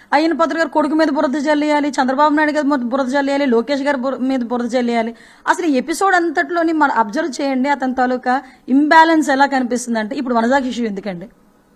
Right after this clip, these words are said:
జనరల్గా అంటే వాళ్ళ తాలూకా ఇంబ్యాలెన్స్ అనేది అక్కడ క్లియర్గా తెలుస్తుంది. అత్తగాడు తప్పు చేశాడు, ఆ సంగతి అతనికి తెలుసు. కాకపోతే ఏదో అంటారు కదా, మసిపూసి మారేడుకాయ చేయటానికి అందరూ కలిపి ఒక గూడు పుటానే చేశారు. దాన్ని బలిపశువుని ఎవరు చేశారంటే ఫకీరప్ప గారిని చేశారు.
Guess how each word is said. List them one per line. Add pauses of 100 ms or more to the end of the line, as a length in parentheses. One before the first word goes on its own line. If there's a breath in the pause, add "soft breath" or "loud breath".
(380)
జనరల్గా
అంటే
వాళ్ళ (140)
తాలూకా
ఇంబ్యాలెన్స్
అనేది
అక్కడ
క్లియర్గా
తెలుస్తుంది. (100)
అత్తగాడు
తప్పు (100)
చేశాడు,
ఆ
సంగతి
అతనికి
తెలుసు. (480 loud breath)
కాకపోతే
ఏదో
అంటారు
కదా,
మసిపూసి
మారేడుకాయ (120)
చేయటానికి (320 loud breath)
అందరూ
కలిపి
ఒక
గూడు
పుటానే
చేశారు.
దాన్ని
బలిపశువుని
ఎవరు
చేశారంటే
ఫకీరప్ప
గారిని
చేశారు.